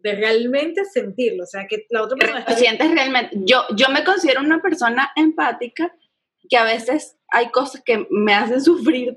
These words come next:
Speaker 2: tanto que es así como que no, no quiero, o sea, no, no quiero estar ahí porque estoy sufriendo. Sin embargo, en situaciones de, de, de mucho estrés, cuando son sobre todo personas familiares cercanas, yo puedo actuar, o sea, como que puedo superar eso y puedo actuar en algo,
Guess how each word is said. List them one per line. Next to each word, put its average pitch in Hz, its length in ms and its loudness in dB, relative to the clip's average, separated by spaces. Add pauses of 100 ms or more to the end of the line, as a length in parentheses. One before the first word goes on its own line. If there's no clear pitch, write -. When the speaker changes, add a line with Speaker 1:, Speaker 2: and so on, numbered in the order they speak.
Speaker 2:
tanto 247 520 0 (280)
que 226 80 -4
es 220 80 2
así 220 180 -6
como 277 220 -4
que 233 100 2
no, 226 320 -2
no 233 260 -4
quiero, 262 380 2
o 214 60 -2
sea, 220 340 0
no, 214 220 -4
no 233 260 -2
quiero 285 220 2
estar 320 280 0
ahí 349 280 2
porque 226 500 0
estoy 226 320 0
sufriendo. 233 800 -2 (540)
Sin 233 180 2
embargo, 254 420 2
en 233 80 -2
situaciones 202 640 -2
de, 233 320 0
de, 180 360 2
de 180 100 0
mucho 190 240 -2
estrés, 180 280 -2
cuando 190 220 0
son 180 200 -4
sobre 226 180 0
todo 185 180 0
personas 185 420 -4
familiares 196 520 0
cercanas, 214 560 -4 (580)
yo 190 160 2
puedo 208 180 2
actuar, 190 560 0
o 175 60 -6
sea, 190 200 0
como 185 200 0
que 185 120 0
puedo 180 200 0
superar 180 540 0
eso 220 300 -4
y 190 180 -2
puedo 170 420 -2
actuar 185 560 0
en 214 160 -2
algo, 214 520 0